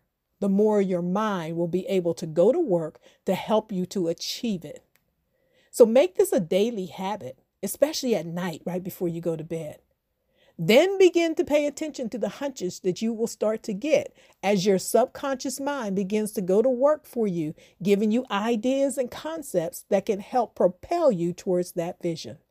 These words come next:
See, our minds is one of the greatest gifts given to us by our Creator.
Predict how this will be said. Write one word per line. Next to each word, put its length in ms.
See, 160
our 180
minds 500
is 140
one 180
of 80
the 80
greatest 500
gifts 480
given 280
to 180
us 240
by 140
our 180
Creator. 560